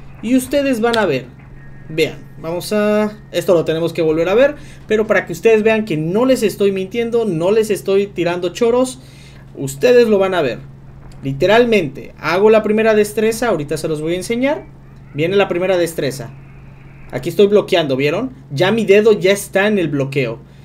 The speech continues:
Y sin embargo, aún así puedo, a pesar de que ya tengo el bloqueo activo, puedo hacer destreza. Se activan las tres primeras destrezas.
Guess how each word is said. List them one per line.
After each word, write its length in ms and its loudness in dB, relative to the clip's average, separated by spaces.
Y 140 -8
sin 220 -4
embargo, 580 2
aún 220 0
así 200 -6
puedo, 520 0
a 200 -4
pesar 340 -2
de 120 -2
que 100 -6
ya 180 -2
tengo 200 0
el 60 2
bloqueo 400 -2
activo, 520 -4
puedo 300 4
hacer 280 0
destreza. 720 -2
Se 260 -4
activan 520 -2
las 280 -4
tres 240 2
primeras 480 0
destrezas. 800 -2